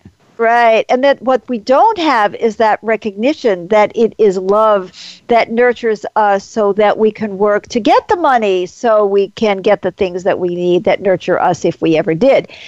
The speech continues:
I mean, we would stand up in droves. If, if we woke up to this, we would stand up in droves and say, "Let's stop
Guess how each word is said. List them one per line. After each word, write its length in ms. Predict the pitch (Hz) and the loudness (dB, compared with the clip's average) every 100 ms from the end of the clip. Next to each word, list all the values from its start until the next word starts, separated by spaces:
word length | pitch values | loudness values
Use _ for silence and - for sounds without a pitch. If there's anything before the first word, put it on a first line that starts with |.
| - | -6
I 100 | - | -2
mean, 240 | 247 247 214 | 0 0 0
we 200 | 269 277 | -2 0
would 280 | 247 220 | 0 0
stand 500 | - - 247 240 240 - | -4 -2 0 2 0 0
up 260 | 220 214 - | 0 -2 -4
in 200 | - 196 | -10 -10
droves. 580 | 190 196 233 254 190 - | -4 0 2 2 0 -2
If, 160 | 196 - - | -4 -2 -4
if 160 | 220 | -2
we 160 | 220 233 | 0 0
woke 360 | 196 269 381 339 | 2 2 2 0
up 180 | 330 | -2
to 100 | - | -2
this, 440 | 311 302 320 311 _ _ _ _ _ _ _ _ - | -2 2 2 -2 _ _ _ _ _ _ _ _ -2
we 120 | 302 | 0
would 140 | 294 | 2
stand 260 | - 311 285 | 0 0 2
up 160 | 269 262 | 0 -2
in 100 | 220 | -2
droves 400 | 233 226 220 226 | 0 2 0 -4
and 120 | 208 | -4
say, 220 | 226 208 | 0 0
"Let's 540 | 170 262 381 - - - | 2 2 2 0 -10 -20
stop 500 | - - 262 247 - | -20 -4 0 0 -4